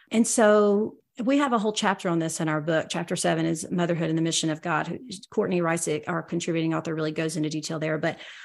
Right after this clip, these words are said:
so on top of that historical context, you have messages for Christian women from the church that, uh, Megan, I wonder if you heard these messages, but I know I sure did as a young woman, that if you want to really honor God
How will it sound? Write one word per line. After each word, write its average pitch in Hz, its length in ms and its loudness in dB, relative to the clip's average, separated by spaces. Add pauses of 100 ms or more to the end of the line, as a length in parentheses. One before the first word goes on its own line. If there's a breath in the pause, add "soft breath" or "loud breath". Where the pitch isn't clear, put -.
(160 loud breath)
so 285 180 6
on 262 140 6
top 359 300 6
of 349 100 6
that 226 160 4
historical 247 440 2
context, 180 560 -2
you 226 120 2
have 202 160 2
messages 190 680 2
for - 160 -4
Christian 285 380 2
women 196 240 4
from 180 220 2
the 165 60 2
church 247 480 0 (440 loud breath)
that, 190 440 2
uh, 220 60 -2
Megan, 226 300 2
I 202 100 0
wonder 220 260 4
if 185 200 0
you 240 160 4
heard 254 320 2
these 190 160 -2
messages, 175 500 -2
but - 180 -2
I 196 120 2
know 196 200 2
I - 140 2
sure 196 320 2
did 160 260 0
as 165 140 -2
a 180 40 -2
young 165 200 0
woman, 165 280 2
that 160 200 -2
if 190 220 -4
you 233 240 2
want 320 200 4
to 220 120 -4
really 202 360 2
honor 208 280 4
God 185 440 -4